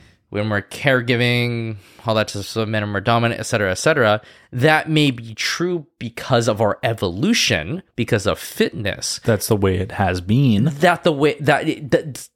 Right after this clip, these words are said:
Speaker 1: but it's not the way it should be or ought to be, right?
Speaker 2: Right.
Speaker 1: And, um, you know, I keep using this term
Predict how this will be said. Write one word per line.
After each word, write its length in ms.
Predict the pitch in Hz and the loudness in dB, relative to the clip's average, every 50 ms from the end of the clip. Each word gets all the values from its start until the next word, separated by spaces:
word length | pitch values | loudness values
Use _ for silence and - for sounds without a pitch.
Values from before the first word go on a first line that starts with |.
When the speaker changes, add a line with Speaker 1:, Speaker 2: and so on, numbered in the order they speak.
| _ | _
Speaker 1:
but 80 | - 131 | -8 -6
it's 80 | - - | -2 -2
not 140 | 123 120 - | -2 0 0
the 60 | 110 | 0
way 140 | 104 101 90 73 | 0 0 0 0
it 140 | 82 - _ _ _ _ _ | -4 -8 _ _ _ _ _
should 320 | - - - - 175 143 - | -8 -4 0 2 2 0 0
be 120 | 101 85 87 | -2 -2 0
or 120 | 87 - - | 0 0 0
ought 180 | 107 104 - - | 0 -2 -2 -4
to 60 | - | -10
be, 100 | - - - | -16 -10 -2
right? 300 | 107 101 92 104 120 - - | 0 2 2 2 2 -2 -6
Speaker 2:
Right. 20 | - - - - - - - - - _ _ - | -14 -20 -20 -20 -20 -20 -20 -20 -20 _ _ 0
Speaker 1:
And, 520 | 151 139 131 127 123 117 120 113 127 - - - | 2 4 4 6 4 4 2 0 -4 -6 -2 0
um, 520 | 131 127 117 117 110 107 107 107 104 98 - - - - | 2 4 4 4 4 4 2 -2 -4 -8 -10 -16 -14 -6
you 140 | 131 143 151 | 0 2 4
know, 60 | 147 | 4
I 80 | 127 127 | 4 2
keep 180 | - - 160 143 | 2 0 0 0
using 220 | 131 120 127 120 | 2 0 2 0
this 160 | 117 110 - | 0 -2 -2
term 280 | - - 139 120 113 | -2 0 0 0 0